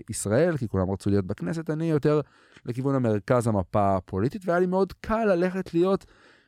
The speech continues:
עוזר של אחד מ-, מישהו מהמרכז המפה הפוליטית. אבל אמרתי, "אוקיי, זה פעם אחת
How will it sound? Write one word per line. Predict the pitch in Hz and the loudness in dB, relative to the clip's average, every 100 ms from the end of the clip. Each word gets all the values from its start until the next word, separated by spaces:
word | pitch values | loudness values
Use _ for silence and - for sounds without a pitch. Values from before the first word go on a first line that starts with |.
| _ | _
עוזר | 143 175 175 | 2 4 2
של | 160 | 0
אחד | 151 156 160 | 0 0 2
מ-, | 156 151 | 2 2
מישהו | 151 151 147 | 2 2 2
מהמרכז | 131 120 104 127 120 | 2 2 2 2 2
המפה | 117 113 | 2 2
הפוליטית. | 104 101 95 110 107 _ _ _ _ - | 2 2 2 0 -4 _ _ _ _ -6
אבל | 131 190 | 0 2
אמרתי, | 190 156 131 139 - 185 | 2 2 2 -2 -2 -4
"אוקיי, | 165 131 107 - _ _ | 0 0 0 -6 _ _
זה | 101 101 | -10 -8
פעם | - 151 175 | -2 0 0
אחת | 196 - 147 - | -2 -2 -2 -4